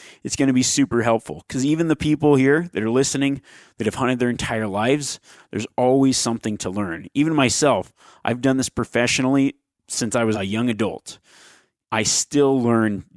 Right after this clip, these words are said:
daily new tips and tactics, new things. I pick up new things. It's a constant learning.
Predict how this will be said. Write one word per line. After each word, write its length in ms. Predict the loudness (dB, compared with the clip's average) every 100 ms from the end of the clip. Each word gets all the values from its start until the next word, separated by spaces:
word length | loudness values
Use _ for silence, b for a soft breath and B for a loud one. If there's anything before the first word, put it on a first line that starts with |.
| -2
daily 540 | 2 2 0 -4 -10 -10
new 340 | -6 0 2 2
tips 380 | 0 -4 -6
and 120 | -10 -4
tactics, 520 | -4 -4 -8 -12 -8
new 260 | -2 0 0
things. 460 | -2 -6 -6 -10 _ B B
I 80 | -10
pick 280 | -4 -4 -2
up 140 | -4
new 160 | -4 -8
things. 320 | -8 -10 -8 -8
It's 120 | -6
a 60 |
constant 720 | -6 -4 -2 -2 -4 -6 -8 -4
learning. 420 | -2 -4 -8